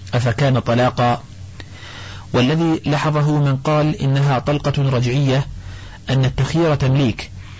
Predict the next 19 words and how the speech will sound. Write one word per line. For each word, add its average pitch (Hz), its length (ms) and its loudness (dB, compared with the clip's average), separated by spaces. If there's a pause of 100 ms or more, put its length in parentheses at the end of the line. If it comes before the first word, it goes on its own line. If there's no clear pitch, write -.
(320)
ولا 123 200 2
تملك 151 380 2
المرأة 143 460 2
نفسها 143 680 2
إلا 147 300 4
وقد 135 340 2
طلقت، 127 440 0 (720)
فالتمليك 131 720 2 (320)
مستلزم 156 680 2
لوقوع 139 440 4
الطلاق، 127 540 0 (540)
وهذا 143 480 4
مبني 147 680 4 (100)
على 131 260 2
مقدمتين، 117 840 2 (960)
إحداهما 147 640 2
أن 156 120 4
التخيير 147 480 2
تمليك، 135 560 2